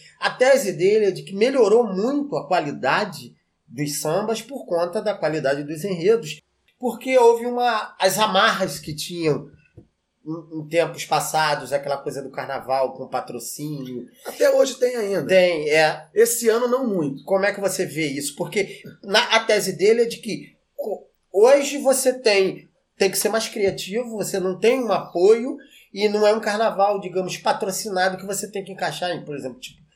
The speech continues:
Speaker 1: carnaval do iogurte, falar sobre iogurte, enfim, e o, a temática hoje ela tá mais livre e isso
Speaker 2: Sim.
Speaker 1: acaba repercutindo na qualidade do samba. Tu acredita?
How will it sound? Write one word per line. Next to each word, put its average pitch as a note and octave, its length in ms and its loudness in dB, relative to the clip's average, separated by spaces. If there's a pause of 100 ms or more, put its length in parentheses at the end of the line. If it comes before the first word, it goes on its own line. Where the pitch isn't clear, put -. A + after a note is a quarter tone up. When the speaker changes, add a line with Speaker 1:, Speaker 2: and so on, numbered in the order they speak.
Speaker 1:
carnaval D#3 520 2
do D3 100 -4
iogurte, F3 680 -2 (140)
falar D#3+ 260 4
sobre D#3 280 -6
iogurte, D#3+ 540 -4 (200)
enfim, A#3+ 520 0 (220)
e G3+ 160 0
o, G3+ 80 4
a G#3+ 240 2
temática G3 640 2
hoje F#3 180 0
ela G3 140 0
tá G3+ 140 -2
mais G3 260 -2
livre F3+ 420 -6
e D#3+ 160 -10
isso G3 400 -8
Speaker 2:
Sim. - 140 -8
Speaker 1:
acaba G3 280 2
repercutindo G3+ 540 -2
na G3+ 100 0
qualidade F3 360 0
do D#3 60 -12
samba. D3+ 260 -4
Tu F#3 80 0
acredita? E3 480 -4